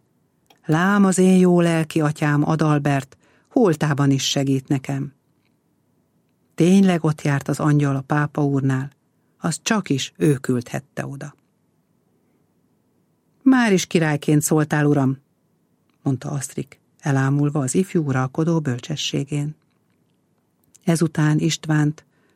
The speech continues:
nagy pompával valóban királlyá koronázták. Ha Budapesten jársz, a Dunaparton láthatod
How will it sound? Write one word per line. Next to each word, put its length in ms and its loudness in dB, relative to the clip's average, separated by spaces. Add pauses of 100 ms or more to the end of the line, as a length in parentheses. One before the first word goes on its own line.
(240)
nagy 360 4
pompával 840 0 (760)
valóban 560 2
királlyá 520 0
koronázták. 920 -2 (1160)
Ha 120 -6
Budapesten 680 -2
jársz, 540 -4 (680)
a 100 -10
Dunaparton 920 0 (140)
láthatod 720 -4